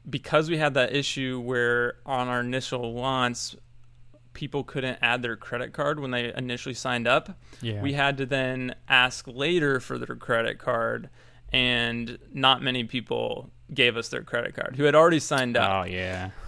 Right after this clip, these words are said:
Speaker 1: And so,
Speaker 2: <laughs>
Speaker 1: like, there was a big drop off. And so, I mean, I think that kinda, kinda, you know, it kinda shows that
Speaker 2: <laughs>
Speaker 1: they found that it wasn't that useful, but also, um, just the idea that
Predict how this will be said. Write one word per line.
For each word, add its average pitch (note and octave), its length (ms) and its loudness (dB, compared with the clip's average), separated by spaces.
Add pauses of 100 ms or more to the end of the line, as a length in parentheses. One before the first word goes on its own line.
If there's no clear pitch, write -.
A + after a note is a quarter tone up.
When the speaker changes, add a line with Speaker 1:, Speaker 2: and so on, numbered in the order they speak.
(140)
Speaker 1:
And D3 160 4
so, C#3 520 4 (180)
Speaker 2:
<laughs> - 180 -14
Speaker 1:
like, C#3 140 4
there D#3 100 4
was C#3 80 2
a C3+ 60 2
big C#3 260 2
drop B2+ 340 2
off. A#2 380 2
And C#3+ 100 -4
so, D3+ 100 4
I D3+ 180 4
mean, D#3 140 -2
I D3+ 60 2
think E3+ 180 -6
that C#3+ 140 -2
kinda, C#3 320 -4 (100)
kinda, E3 360 -2
you C#3+ 60 -4
know, A#2+ 160 -2
it - 80 -8
kinda B2+ 200 -4
shows A#2+ 400 -2
that A#2 200 0
Speaker 2:
<laughs> A2 120 0
Speaker 1:
they B2 200 0 (140)
found A#2+ 360 0
that A#2 80 0
it A#2 80 -6
wasn't A#2+ 540 -4
that A#2 180 0
useful, C3+ 600 -4 (500)
but D3 200 6
also, D3 840 4 (100)
um, A#2+ 680 -2 (300)
just B2+ 180 -8
the C3 100 2
idea B2 360 2
that A#2 240 -2